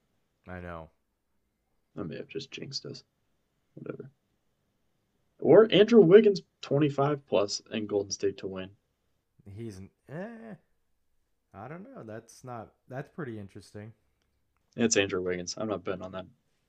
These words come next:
Speaker 2: Remember when he was coming out of the, into the draft, people were calling him Maple Jordan?
Speaker 1: <laughs> No, that's hilarious.
Speaker 2: Or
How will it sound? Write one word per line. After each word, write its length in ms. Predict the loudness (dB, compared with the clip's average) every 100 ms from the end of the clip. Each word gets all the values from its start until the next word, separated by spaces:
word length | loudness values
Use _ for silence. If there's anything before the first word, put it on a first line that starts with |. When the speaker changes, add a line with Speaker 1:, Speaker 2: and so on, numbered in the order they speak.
| _ _ _ _ _ _ _ _ _ _ _
Speaker 2:
Remember 240 | 0 2 4
when 80 | 6
he 100 | 6
was 120 | 6
coming 240 | 4 8
out 80 | 6
of 60 | 4
the, 140 | 0
into 140 | 4
the 80 | 4
draft, 300 | 4 -2 -2
people 180 | -6 -4
were 60 | -4
calling 200 | -4 -6
him 80 | -6
Maple 260 | -8 -6 -6
Jordan? 360 | -6 -8 -8 -14 _ _ _ _ _ _ _ _ _ -18
Speaker 1:
<laughs> 60 | -18 _ _ _ -10 -10 -14 -16 _ -20 -18 -14
No, 600 | -12 -8 -6 -4 -6 -8 _ _ _
that's 220 | -14 -12
hilarious. 640 | -12 -12 -10 -10 -12 -16 _ _ _ _ 2
Speaker 2:
Or 160 | 2